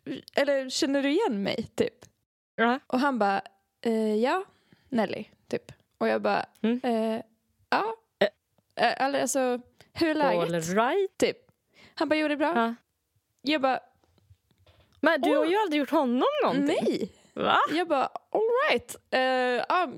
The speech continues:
Speaker 1: jag, jag tänkte bara att jag skulle säga hej. Det var så himla länge sedan och så sjukt att se dig här, liksom."
Speaker 2: Eh, ja.
Speaker 1: "Men, eh, typ, jobbar du fortfarande som så här, det du jobbar med?"
Speaker 2: Mm.
Speaker 1: Han bara, "Ja, så här." Jag bara, "Ja, för att, eh,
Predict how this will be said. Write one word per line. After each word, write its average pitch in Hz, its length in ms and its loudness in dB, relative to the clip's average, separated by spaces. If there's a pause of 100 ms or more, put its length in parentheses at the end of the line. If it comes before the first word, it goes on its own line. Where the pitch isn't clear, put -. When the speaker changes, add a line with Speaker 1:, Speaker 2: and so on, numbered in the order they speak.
(140)
Speaker 1:
jag, 269 300 0
jag 262 260 0
tänkte 294 220 -4
bara 226 80 2
att 196 80 -2
jag 202 100 -2
skulle 202 220 -2
säga 202 180 0
hej. 208 240 0
Det 202 80 -4
var 208 80 0
så 208 100 -2
himla 196 200 0
länge 196 220 0
sedan 202 160 -4
och 196 60 -4
så 226 100 -2
sjukt - 300 0
att 196 80 -6
se 196 140 -2
dig 208 240 0
här, - 240 -2
liksom." - 220 -2
Speaker 2:
Eh, 196 280 2 (160)
ja. 226 520 0 (260)
Speaker 1:
"Men, 254 440 -2
eh, 247 240 -2
typ, - 340 -6
jobbar 349 280 0
du 339 120 0
fortfarande 320 460 -2
som 311 420 -2
så - 120 -2
här, 254 260 0 (320)
det 277 220 -4
du 254 120 -2
jobbar 240 220 0
med?" 233 180 -2 (1120)
Speaker 2:
Mm. 247 180 2 (580)
Speaker 1:
Han 349 200 0
bara, 285 80 2
"Ja, 403 440 0
så - 140 -4
här." 277 120 -2 (360)
Jag 311 140 0
bara, 285 120 0
"Ja, 392 260 0
för 320 100 -4
att, 311 200 -6
eh, 269 500 0